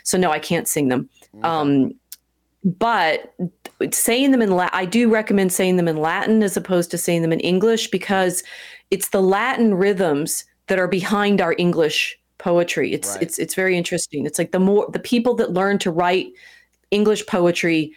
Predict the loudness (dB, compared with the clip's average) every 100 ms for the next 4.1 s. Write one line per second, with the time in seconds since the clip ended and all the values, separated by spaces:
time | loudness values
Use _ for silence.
0 | _ -6 -4 -4 -2 -2 0 0 0 2
1 | 2 2 0 0 0 2 0 0 -2 -2
2 | -2 -2 -2 0 0 0 0 0 -2 0
3 | 0 0 0 0 2 0 0 0 0 -4
4 | -12